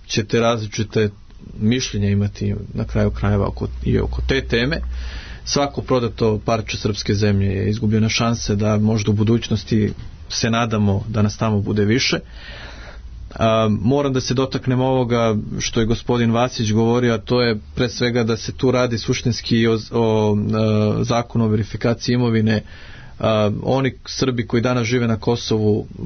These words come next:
posebno južno od Ibra, a, plaćaju porez, a oni koji nisu, koji su raseljena lica, i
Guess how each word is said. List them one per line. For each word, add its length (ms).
posebno 380
južno 260
od 100
Ibra, 400
a, 220
plaćaju 400
porez, 640
a 360
oni 220
koji 280
nisu, 400
koji 180
su 180
raseljena 500
lica, 380
i 80